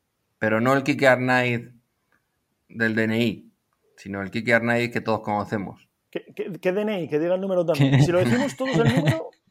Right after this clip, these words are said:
Speaker 3: <laughs>
Speaker 2: decimos todos el número y ya está.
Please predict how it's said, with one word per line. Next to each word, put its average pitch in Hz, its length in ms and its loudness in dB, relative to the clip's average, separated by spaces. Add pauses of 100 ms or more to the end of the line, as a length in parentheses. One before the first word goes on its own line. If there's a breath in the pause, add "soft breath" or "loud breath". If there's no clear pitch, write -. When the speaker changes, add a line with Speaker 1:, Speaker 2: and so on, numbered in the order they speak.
(120)
Speaker 3:
<laughs> - 1080 -2
Speaker 2:
decimos 190 420 0
todos 208 160 2
el 196 100 0
número 220 260 4
y 214 40 4
ya 190 80 6
está. 226 360 -2